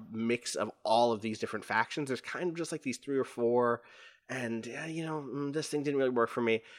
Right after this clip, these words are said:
I liked Skyrim a bunch still. I still played, again, you know, if you check Steam, I probably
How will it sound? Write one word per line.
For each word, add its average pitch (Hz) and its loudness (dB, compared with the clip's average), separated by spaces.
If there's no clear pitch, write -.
I 175 8
liked 123 4
Skyrim 110 4
a 107 -2
bunch - -4
still. 123 4
I 120 6
still 110 2
played, 101 -6
again, 101 -8
you 95 -8
know, - -12
if - -16
you 101 -10
check - 0
Steam, 107 0
I 101 -2
probably 101 0